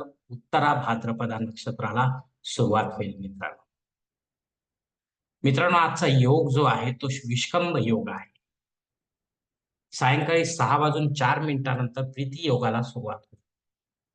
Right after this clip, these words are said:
करण मित्रांनो, आजचे कौलव करण आहे. सकाळी नऊ वाजून एकोणचाळीस मिनिटानंतर तैतील करणाला सुरुवात होईल, तर रात्री आठ वाजून तेहतीस मिनिटानंतर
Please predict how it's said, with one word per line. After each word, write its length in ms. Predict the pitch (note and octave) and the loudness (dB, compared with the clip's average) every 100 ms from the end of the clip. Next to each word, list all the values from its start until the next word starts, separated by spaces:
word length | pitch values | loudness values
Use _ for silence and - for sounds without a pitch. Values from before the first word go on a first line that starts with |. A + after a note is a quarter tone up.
| _ _ - | _ _ 2
करण 280 | C3+ F3 | 4 4
मित्रांनो, 600 | E3+ C#3+ B2+ C3 C#3+ C#3 - | 2 2 4 4 4 2 0
आजचे 720 | B2 C3 - D3 C#3+ - - - | 0 0 -2 -2 -2 -4 -14 0
कौलव 440 | C3 D3+ E3+ E3+ | 4 6 4 4
करण 280 | B2+ A2 A2 | 2 -2 -2
आहे. 240 | - C3 A#2 _ _ _ _ _ | -6 -10 -12 _ _ _ _ _
सकाळी 360 | - C3 C#3+ C3+ | -6 0 2 4
नऊ 260 | B2+ D#3+ | 4 4
वाजून 300 | D#3+ D3 E3 | 2 2 0
एकोणचाळीस 680 | D#3+ C3 C#3+ C3+ C#3+ D3 D3 C#3+ | -4 -6 -2 0 0 0 -2 -4
मिनिटानंतर 500 | C3+ C3 B2+ A#2+ B2+ - | -2 -2 -2 -4 -8 -2
तैतील 320 | B2+ B2 D3+ | -2 -2 -6
करणाला 440 | D3+ B2+ A#2+ A2+ A2+ | -4 -4 -2 0 -2
सुरुवात 340 | - A2 G#2+ - | -4 -8 -8 -8
होईल, 200 | G#2+ G2 - _ _ _ _ _ B2+ | -10 -10 -14 _ _ _ _ _ 2
तर 380 | B2 A#2 A2 G#2+ - - _ _ - | 4 4 2 -4 -10 -20 _ _ 0
रात्री 380 | B2+ C3 E3+ E3+ A#2+ | 2 4 0 0 2
आठ 260 | D3 C#3+ | 2 2
वाजून 280 | D3+ C#3+ C3+ | 0 0 -2
तेहतीस 460 | B2+ B2 - C#3 C3+ | -2 -4 -4 -6 -2
मिनिटानंतर 720 | A#2+ A2+ A2 G#2+ G#2 - | -2 0 -4 -4 -10 -6